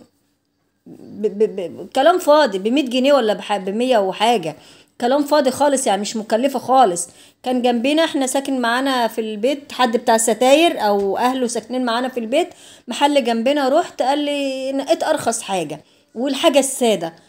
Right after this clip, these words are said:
الحاجه الساده البسيطه ال-، الرقيقه اللي ما فيهاش اي حاجه. قولوا لي برضو ايه رايكم كده في الستاره،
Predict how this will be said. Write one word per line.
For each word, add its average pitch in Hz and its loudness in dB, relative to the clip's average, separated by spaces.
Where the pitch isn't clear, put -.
الحاجه 254 -2
الساده 254 -2
البسيطه 220 -6
ال-، 202 -6
الرقيقه 202 -2
اللي 214 -4
ما 202 -4
فيهاش 226 -2
اي 202 0
حاجه. 160 -10
قولوا 226 -2
لي 254 0
برضو 233 0
ايه 220 -2
رايكم 226 -4
كده 247 -2
في 233 -6
الستاره، 247 0